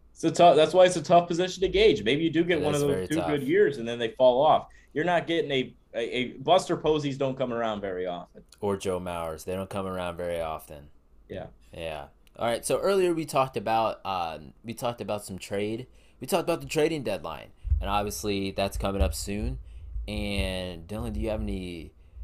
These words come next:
Speaker 2: trade scenarios you could see happening, or some trade scenarios you would like to see?
Speaker 1: I do. And I, I look at a team that I mentioned earlier, actually both teams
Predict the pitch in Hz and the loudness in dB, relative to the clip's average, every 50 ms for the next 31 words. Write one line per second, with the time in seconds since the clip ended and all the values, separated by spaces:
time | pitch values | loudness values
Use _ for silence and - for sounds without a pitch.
0 | - - - - - - - - 101 107 113 113 104 - - 107 95 90 92 95 | -10 -8 -6 -6 -6 -6 -6 -2 -2 0 0 0 -2 -4 -4 -4 -4 -2 0 0
1 | 104 110 110 101 92 87 87 85 - - - 110 113 107 - 107 98 90 - - | 0 0 0 0 0 -2 -2 -4 -6 -6 -6 -6 -6 -6 -6 -6 -6 -6 -6 -8
2 | - - 104 98 98 98 98 110 117 113 104 92 87 85 85 87 85 85 82 80 | -8 -6 -6 -4 -2 0 2 2 2 2 0 -2 -2 -2 -4 -4 -4 -4 -4 -6
3 | - - - - - - 101 98 - - - 107 104 104 95 - - 98 95 95 | -8 -10 -14 -8 -4 -4 -2 -2 -4 -6 -4 -2 -2 -2 -2 -2 -4 -6 -6 -4
4 | 95 92 90 87 87 85 - - - - 95 95 98 87 90 90 95 101 - - | -4 -4 -4 -4 -4 -6 -8 -8 -8 -6 -6 -6 -6 -6 -6 -4 -4 -4 -4 -6
5 | 87 80 - - - - - - - _ _ - - - - - - - - - | -8 -10 -12 -14 -16 -18 -20 -20 -20 _ _ -20 -20 -20 -20 -20 -20 -20 -20 -20
6 | - - _ - - 95 - 143 175 185 156 - - - - - - - 98 104 | -20 -20 _ -6 -4 0 4 4 6 6 6 4 0 -6 -14 -18 -12 -6 -4 -2
7 | 98 98 101 107 98 107 110 110 117 139 156 160 - 175 143 135 - - 131 143 | 0 2 2 4 4 6 6 6 6 4 4 4 4 4 4 4 2 2 0 2
8 | 151 143 135 127 120 110 113 120 131 131 - 127 110 123 135 143 147 139 131 131 | 2 4 4 4 4 4 4 2 0 0 -4 -4 -2 0 0 2 2 4 4 4
9 | 147 175 - - 139 123 104 - - 151 165 160 - - 127 113 107 101 - - | 4 2 0 -4 -4 -4 0 2 2 2 2 0 -4 -6 -6 -6 -6 -6 -8 -12
10 | - | -18